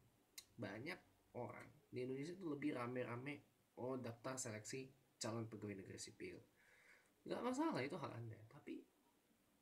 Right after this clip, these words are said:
eh, memang kalau di Amerika orang P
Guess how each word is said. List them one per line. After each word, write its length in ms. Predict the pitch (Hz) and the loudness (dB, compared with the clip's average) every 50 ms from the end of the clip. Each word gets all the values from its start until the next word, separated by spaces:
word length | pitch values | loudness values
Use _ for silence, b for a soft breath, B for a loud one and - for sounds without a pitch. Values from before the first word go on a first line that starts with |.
| - _ _ - _ - - - - - _ - - - - 175 | -20 _ _ -20 _ -20 -20 -20 -20 -20 _ -20 -12 -4 0 2
eh, 280 | 180 180 175 170 160 156 - - - - - - - - - - - - - - - - - - - _ B B B B B B B B B B B B 107 107 | 4 6 6 4 4 2 -2 -12 -20 -20 -20 -20 -20 -20 -20 -20 -20 -20 -20 -20 -20 -20 -20 -20 -20 _ B B B B B B B B B B B B -2 2
memang 160 | 120 156 175 | 2 2 2
kalau 240 | 185 175 147 135 120 | 2 2 2 2 4
di 80 | 120 | 2
Amerika 480 | 110 110 107 104 101 104 113 - - 87 | 2 2 0 -2 -4 -4 -4 -4 -6 -6
orang 320 | - 135 143 165 180 165 156 - - - - - _ | -4 -6 -8 -8 -8 -10 -10 -12 -16 -20 -20 -20 _
P 20 | - | 0